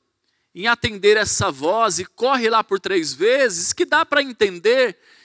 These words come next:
que isso era uma prática meio que comum, que acontecia, que às vezes à noite Eli chamava o garoto, porque ele tem prontidão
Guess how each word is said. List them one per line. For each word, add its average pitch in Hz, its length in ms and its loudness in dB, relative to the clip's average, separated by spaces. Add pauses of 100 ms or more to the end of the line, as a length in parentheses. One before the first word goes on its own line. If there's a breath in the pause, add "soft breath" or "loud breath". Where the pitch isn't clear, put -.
(220 soft breath)
que 294 100 -6
isso 311 280 2
era 285 120 0
uma 302 160 0
prática 277 640 0
meio 294 220 -4
que 311 120 -4
comum, 320 560 -2
que 247 140 -2
acontecia, 302 1120 0 (540)
que 269 160 -4
às 247 240 0
vezes 277 400 0
à 294 80 2
noite 294 680 -2
Eli 277 400 0
chamava 311 720 0
o 247 80 0
garoto, 185 540 0
porque 254 180 -6
ele 285 100 -6
tem 294 180 -4
prontidão 302 840 0